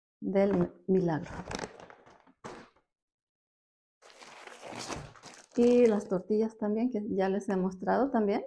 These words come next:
este, en otras compras de despensa, tortillas del Milagro. Esta vez compré, este, tres, tres paquetes. Este,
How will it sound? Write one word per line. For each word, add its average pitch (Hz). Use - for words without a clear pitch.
este, 175
en 170
otras 180
compras 190
de 180
despensa, 185
tortillas 196
del 175
Milagro. 180
Esta 202
vez 185
compré, 180
este, 170
tres, 190
tres 202
paquetes. 202
Este, 175